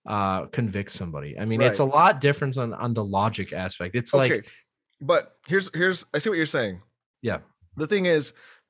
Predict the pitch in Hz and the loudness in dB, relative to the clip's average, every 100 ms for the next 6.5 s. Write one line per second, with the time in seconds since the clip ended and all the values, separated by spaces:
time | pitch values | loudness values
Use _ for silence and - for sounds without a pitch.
0 | _ 135 135 156 170 170 156 147 - 113 | _ -6 -2 2 2 0 -2 -2 -4 -6
1 | 98 _ - 123 - 165 160 123 - 165 | -6 _ -10 -8 -2 -2 -2 -8 -4 -2
2 | 139 113 117 _ _ _ _ - 120 - | -2 -4 -10 _ _ _ _ -2 -2 -2
3 | _ _ _ _ _ 120 123 156 147 135 | _ _ _ _ _ -8 -4 -2 0 -2
4 | 113 - 107 107 117 69 57 _ _ _ | -4 -6 -6 0 0 0 -10 _ _ _
5 | _ _ _ - - 156 - 220 214 156 | _ _ _ -6 -2 0 4 4 4 2
6 | - 135 135 135 - | 2 2 2 2 -4